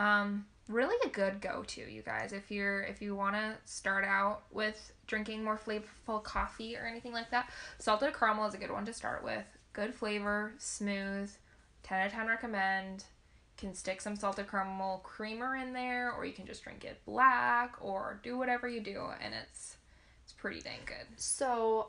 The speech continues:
Speaker 2: my question is, Jenna, do you like flavored coffee more? I feel like we're evolving. We're, we're
Speaker 1: Yes.
Speaker 2: growing.
Speaker 1: Yes.
Speaker 2: So, I might have asked you this before, but, like, where you at today? Do you like flavored coffee more, or do you like just a light, medium, dark roast, no flavor to add, adding to it?
Speaker 1: Um,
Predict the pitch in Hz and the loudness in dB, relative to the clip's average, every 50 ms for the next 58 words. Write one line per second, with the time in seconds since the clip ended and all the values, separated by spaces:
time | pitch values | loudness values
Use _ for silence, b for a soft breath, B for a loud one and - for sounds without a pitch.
0 | - - - 262 349 - - - - - - - 73 76 - - - - 156 165 | -4 -6 -2 -2 -2 -2 -2 -4 -4 -4 -6 -6 -10 -8 -8 -6 -6 -4 -4 -4
1 | - 254 - - - 220 - 247 247 240 262 339 392 427 403 359 - - - - | -6 -6 -10 -14 -14 -10 -8 -6 -4 -2 0 2 2 2 2 2 -2 -8 -14 -18
2 | - - - 226 220 220 233 254 254 - - 269 254 254 - 269 254 247 247 233 | -12 -2 2 4 4 4 4 0 -4 -4 -4 -4 -4 -4 -4 -6 -4 -4 -2 -2
3 | 226 226 226 - - 240 - 320 330 359 370 370 247 254 254 240 - 214 196 208 | -2 -2 -2 0 -2 -2 2 2 2 2 2 2 4 4 4 4 4 2 2 0
4 | - - - - - - - - - - - 214 214 226 226 - 254 233 233 208 | 0 0 -2 -6 -14 -14 -16 -18 -18 -14 -4 2 4 4 6 6 4 2 4 6
5 | 220 226 214 190 - - - - - B B B B B B B 233 214 208 - | 6 6 6 4 2 -4 -8 -12 -14 B B B B B B B -4 -4 -2 4
6 | - 262 254 247 240 254 269 294 294 277 277 269 - 254 226 - - 220 - 240 | 6 8 8 8 8 6 6 6 6 6 4 4 0 -4 -4 -4 -6 -4 0 2
7 | 220 202 175 - 190 185 196 214 214 226 269 311 311 285 - - - 240 208 - | 2 4 4 2 2 2 2 4 4 4 4 4 2 2 0 -2 -4 -2 -2 0
8 | - - - - - - - 208 202 214 214 208 208 214 - - - 208 202 208 | -2 -2 -4 -8 -12 -12 -12 -6 -2 -2 0 0 -2 -4 -8 -8 -6 -6 -2 -2
9 | 226 226 226 - 254 247 240 - 262 262 254 262 262 262 262 262 262 254 - - | -4 -4 -4 -8 -12 -12 -12 -10 -10 -8 -6 -6 -4 -6 -6 -6 -8 -8 -4 -4
10 | 214 208 202 185 196 196 196 196 196 196 185 185 - - - - 202 - - - | -2 -2 -2 -4 -6 -8 -8 -8 -6 -6 -8 -8 -8 -10 -8 -8 -6 -6 -8 -10
11 | - b b b b b b b b - 202 196 196 190 - 202 202 196 196 196 | -12 b b b b b b b b -8 -2 -2 -2 -2 -2 -4 -6 -6 -6 -6
12 | 190 196 185 185 - - 190 185 190 180 - - 196 190 180 - - - - - | -6 -4 -6 -6 -6 -6 -6 -6 -6 -6 -8 -6 -6 -6 -6 -6 -6 -6 -4 -4
13 | - - - - - - - - - - - - - 226 233 - - 233 - - | -6 -8 -8 -10 -10 -10 -10 -10 -12 -18 -20 -18 -16 -16 -14 -14 -14 -14 -16 -16
14 | 254 262 - - - - - B B B B B B B B B B B - 269 | -18 -18 -16 -16 -16 -16 -18 B B B B B B B B B B B -4 -4
15 | 302 | -2